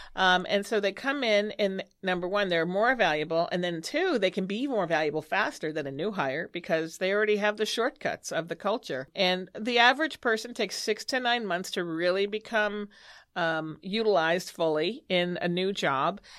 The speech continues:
And with a boomerang person, you cut that down by, by up to seven to eight months. So, you know,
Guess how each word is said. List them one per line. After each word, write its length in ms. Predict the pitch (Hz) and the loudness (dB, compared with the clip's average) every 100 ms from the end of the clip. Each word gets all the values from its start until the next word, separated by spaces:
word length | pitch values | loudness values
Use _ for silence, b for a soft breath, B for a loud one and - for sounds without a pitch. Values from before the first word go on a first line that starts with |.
| b | b
And 180 | 190 185 | -2 0
with 140 | 185 | 2
a 60 | 185 | 4
boomerang 420 | 214 269 233 190 | 4 4 4 4
person, 340 | 175 180 - | 2 0 0
you 80 | 180 | -2
cut 280 | 170 - 220 | -2 -2 0
that 180 | 208 208 | 0 2
down 420 | 185 175 180 180 - | 2 4 2 -2 -2
by, 240 | 175 165 - _ 165 - | 4 4 4 _ -10 0
by 220 | 165 - | 2 2
up 140 | 190 190 | -2 -4
to 100 | - | -6
seven 400 | - 190 175 185 | -2 2 2 2
to 180 | - - | 0 2
eight 180 | 170 - | 0 0
months. 440 | 113 98 - - | -6 -8 -12 -12
So, 380 | - 202 180 170 B B B B B | 2 8 8 8 B B B B B
you 80 | 285 | 4
know, 260 | 330 170 | 6 6